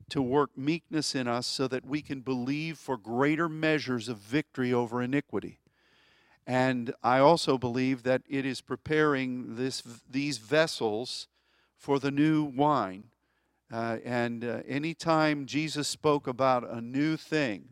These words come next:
whether it was a new garment or new, new wineskins or, uh, welcoming the new, he always,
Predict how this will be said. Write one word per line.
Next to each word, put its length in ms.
whether 280
it 40
was 120
a 40
new 220
garment 540
or 120
new, 440
new 200
wineskins 840
or, 240
uh, 320
welcoming 560
the 80
new, 240
he 180
always, 960